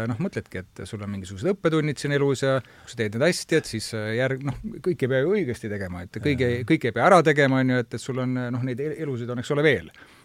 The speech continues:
Speaker 1: Et kahte, kahte moodi saab seda vaadata. Aga kui, kui lubate, et ma põikan, põikan ühele teisele teemale, mis,
Speaker 2: Absoluutselt.
Speaker 1: mis ka, eh, noh, minu meelest jookseb sellega hästi kokku, et, eh, kas te olete kuulnud sellisest mehest nagu, eh, Juri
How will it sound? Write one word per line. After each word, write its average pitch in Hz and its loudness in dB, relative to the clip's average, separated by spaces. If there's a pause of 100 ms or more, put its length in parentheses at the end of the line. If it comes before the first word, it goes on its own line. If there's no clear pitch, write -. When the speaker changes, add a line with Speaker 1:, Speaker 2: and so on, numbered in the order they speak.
Speaker 1:
Et 113 -12
kahte, 135 -4
kahte 135 -2
moodi 143 -2
saab 104 -8
seda 107 -8
vaadata. 110 -8 (260)
Aga 127 -2
kui, 160 -4
kui 139 -4
lubate, 160 4
et - -14
ma 117 0 (260)
põikan, 170 2 (420)
põikan 160 2
ühele 113 -2
teisele 131 0
teemale, 143 2
mis, 101 -2
Speaker 2:
Absoluutselt. 139 0
Speaker 1:
mis - -10
ka, 175 6 (640)
eh, 117 -4
noh, 135 0 (260)
minu 180 4
meelest 135 -2
jookseb 151 4
sellega 143 2
hästi 131 -4
kokku, 95 -4
et, - -10 (720)
eh, 110 -2
kas - -8
te 175 2
olete 165 4
kuulnud 151 2
sellisest 147 -4
mehest 160 -2
nagu, 107 -4
eh, 107 -6
Juri 135 2